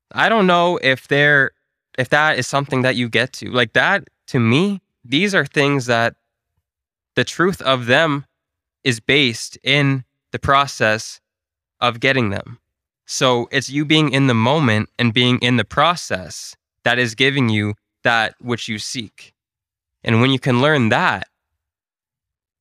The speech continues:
you'll have no problem getting through any of the physical obstacles. And, like, you got this, man. You, we just gotta believe in ourselves. Success is ninety-five percent mindset. Like, let's be real. Like, if you believe you can do it,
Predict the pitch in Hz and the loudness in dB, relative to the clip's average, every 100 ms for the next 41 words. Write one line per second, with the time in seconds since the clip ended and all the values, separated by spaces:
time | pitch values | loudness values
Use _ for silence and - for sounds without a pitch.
0 | _ 131 120 135 120 107 110 165 - 160 | _ 0 0 2 2 4 4 2 2 2
1 | 165 - - 123 120 143 180 165 156 156 | 0 -2 -16 -6 0 2 2 2 0 0
2 | - - 123 135 131 120 113 139 120 120 | -2 -4 0 2 0 0 -2 -2 -2 -2
3 | 113 101 104 - - 101 85 - - - | -2 0 -4 -6 -14 -16 -16 -20 -10 -6
4 | 110 110 110 - - 117 127 117 110 - | -4 -2 -2 -4 -8 -4 0 0 -2 -6
5 | - - - - - _ _ _ _ _ | -12 -12 -14 -16 -20 _ _ _ _ _
6 | _ _ _ - 110 107 110 143 233 - | _ _ _ -10 -8 -6 -2 -2 -2 -2
7 | 175 175 147 135 147 135 104 95 - - | 0 2 2 0 0 0 -2 -2 -8 -14
8 | - - - _ _ _ _ _ _ _ | -16 -18 -20 _ _ _ _ _ _ _
9 | _ - 156 - 190 196 - 151 131 143 | _ -6 -6 -2 0 0 0 -2 2 2
10 | 175 185 - 139 143 - 165 147 131 120 | 2 -2 0 0 0 -2 -2 0 2 2
11 | 123 120 - 95 - - 113 110 135 165 | 2 0 -2 -4 -4 -8 -8 -2 -2 -2
12 | - 156 143 120 - - - 120 117 - | -4 0 2 0 -4 -14 -2 -2 -2 -4
13 | 160 165 139 135 127 131 - 131 139 117 | -2 2 2 2 0 -2 0 2 2 2
14 | 123 170 185 | 0 0 -4